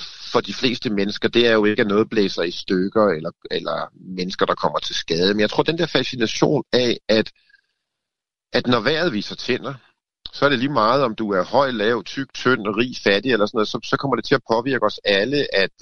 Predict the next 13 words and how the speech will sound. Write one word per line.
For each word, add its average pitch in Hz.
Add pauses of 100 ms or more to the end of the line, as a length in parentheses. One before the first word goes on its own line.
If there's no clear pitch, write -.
vejen 101
er 110
lukket 101
på 101
grund 98
af 101
snestorm, -
eller 90
broen 120
er 104
lukket, 104
og 107 (560)
vi 117